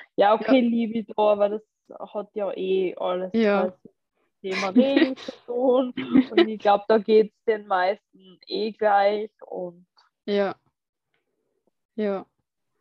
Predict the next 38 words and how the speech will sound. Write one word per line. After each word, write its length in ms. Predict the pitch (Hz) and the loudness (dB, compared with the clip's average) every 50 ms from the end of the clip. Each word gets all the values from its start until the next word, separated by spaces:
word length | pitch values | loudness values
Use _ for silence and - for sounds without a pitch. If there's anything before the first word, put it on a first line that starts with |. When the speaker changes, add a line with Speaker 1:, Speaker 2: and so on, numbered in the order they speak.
| _ _ _ _ _ _ _ _ _ _ _ _ | _ _ _ _ _ _ _ _ _ _ _ _
Speaker 2:
Ja, 280 | 240 233 220 214 220 | -4 -2 -2 -2 -2
aber 240 | 226 220 220 214 202 | -2 -2 -2 -2 -2
das 300 | 208 214 - - - - | -2 -4 -6 -10 -14 -8
wird 260 | - 196 208 214 208 | -2 0 0 0 0
sie 80 | - 220 | 0 0
dann 180 | 208 214 202 | 0 2 2
auch 220 | 196 190 202 - - | 2 0 -2 -2 -4
wieder 260 | 226 202 220 208 202 | -4 -2 0 0 0
relativ 440 | 202 202 196 196 196 190 - _ - | -2 -2 -2 -4 -6 -8 -12 _ -20
schnell 340 | - - 202 185 185 175 - | -12 -8 -6 -4 -4 -4 -6
einfangen, 1200 | - 190 190 190 196 196 185 _ _ _ _ _ _ _ _ _ - 190 190 185 185 190 196 190 | -6 -6 -6 -6 -8 -8 -10 _ _ _ _ _ _ _ _ _ -6 -6 -6 -6 -6 -6 -2 0
glaub 140 | - 262 | 0 2
ich. 40 | 185 180 | 2 2
Speaker 1:
Total. 380 | 233 233 247 269 262 247 202 | 2 4 4 6 6 6 4
Also 240 | - 233 220 262 254 | 4 2 2 0 0
wie 140 | 247 247 240 | 0 0 0
gesagt, 280 | 254 - - 247 226 | 0 -2 -2 -2 -2
das 140 | 247 240 - - | -4 -6 -4 -6
Wichtige 340 | 247 226 - 240 220 247 | -6 -6 -6 -6 -4 -4
ist 100 | 240 226 | -4 -2
einfach, 400 | 214 214 226 226 220 233 226 - _ _ | -2 -2 -2 -2 -4 -6 -6 -6 _ _
das 180 | 233 233 - - | -8 -8 -8 -10
ist 160 | 220 - - | -6 -2 0
eine 140 | 196 190 190 | 0 2 2
Wettkampfform, 800 | 190 202 - _ - - 277 277 - _ - 269 262 262 262 | 2 0 -2 _ -12 -14 -12 -12 -12 _ -6 -6 -6 -6 -8
das 80 | 254 220 | -14 -18
ist 260 | _ _ _ _ - | _ _ _ _ -12
nichts 340 | 220 214 - - - - - | -12 -12 -12 -14 -20 -20 -20
Spaßmäßiges 1120 | _ - 202 202 196 220 233 - 240 233 233 240 240 - 247 233 220 240 226 233 254 247 - _ | _ 0 0 2 2 2 0 -4 -8 -8 -8 -8 -8 -8 -10 -6 -4 -2 0 0 -2 -4 -6 _
und 500 | - - 202 214 208 208 208 208 214 - _ _ _ _ _ _ _ _ - | -10 -8 -6 -6 -6 -6 -8 -10 -10 -14 _ _ _ _ _ _ _ _ -4
ich 160 | 240 226 202 | -2 -2 0
bin 200 | 233 233 226 226 | -2 -2 -2 0
jetzt 300 | 226 220 220 214 - _ _ | 0 0 0 0 -4 _ _
definitiv 680 | 214 220 214 - 233 220 226 214 208 226 220 226 214 - - | 0 0 2 0 -2 -2 -2 -2 -4 -4 -4 -4 -4 -6 -6
nimmer 460 | 220 233 247 254 254 262 277 269 262 | -4 -2 0 0 0 2 2 2 2
im 160 | 269 269 262 254 | 2 0 0 0
gesunden 640 | 269 - - - 294 269 277 269 254 262 262 254 | -2 -4 -2 2 2 2 2 2 -2 -6 -2 0
Bereich. 560 | 269 262 262 - 226 220 226 226 233 247 247 | 0 0 0 0 0 2 2 2 0 -2 -4